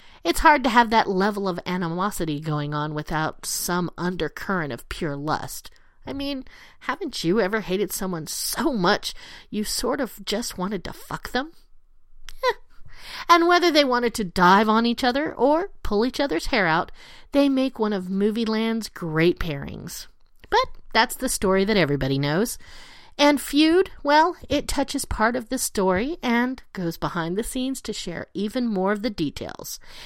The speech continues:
and they are juicy. So as we prepare for those two to slug it out, let's consider what made this such a great war of the withered roses.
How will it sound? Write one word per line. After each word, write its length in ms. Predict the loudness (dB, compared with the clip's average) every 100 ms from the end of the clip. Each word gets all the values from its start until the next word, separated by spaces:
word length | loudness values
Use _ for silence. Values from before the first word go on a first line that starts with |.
| -10
and 180 | -4 -2
they 220 | 0 2
are 160 | 4 4
juicy. 500 | 2 -2 -4 -8 -10 -18 -20 -20 -20 -18 -18 -6
So 340 | 2 4 6
as 180 | 4 4
we 120 | 0
prepare 480 | 2 2 4 2 2
for 140 | -2
those 280 | 0 0 0
two 180 | -2 -2
to 100 | -2
slug 400 | -8 0 2 2
it 80 | 6
out, 360 | 8 8 6 -2 -20 -20 -4
let's 200 | -4 0
consider 460 | 0 2 2 0
what 220 | 4 2 2
made 300 | 0 0 2
this 180 | 0
such 320 | 2 -4 -4 -4
a 140 | -4
great 440 | -4 -2 0 0 -4
war 440 | -4 0 4 2
of 220 | 2 -2
the 100 | 0
withered 560 | -2 0 0 0 -4 0
roses. 540 | 4 4 2 -6 -8